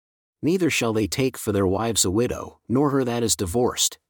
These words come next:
but they shall take virgins of the seed of the house of Israel, or a widow that had a priest before. And they shall teach my people the difference between the holy and common, and cause them to discern between the unclean and the clean.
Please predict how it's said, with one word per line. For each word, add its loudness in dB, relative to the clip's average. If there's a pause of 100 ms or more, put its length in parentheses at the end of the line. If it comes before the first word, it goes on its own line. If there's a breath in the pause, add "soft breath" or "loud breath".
but -6
they 0
shall -2
take 0
virgins 0
of -4
the -2
seed 2
of -4
the -6
house 0
of -4
Israel, -2
or 0
a 2
widow 0
that -4
had -4
a -4
priest -4
before. -6 (920)
And 2
they 2
shall 0
teach -2
my 0
people -2
the 0
difference 0
between 0
the 0
holy -2
and 0
common, -4 (220)
and -2
cause -4
them 0
to -6
discern 0
between -2
the 2
unclean -2
and 0
the -2
clean. -4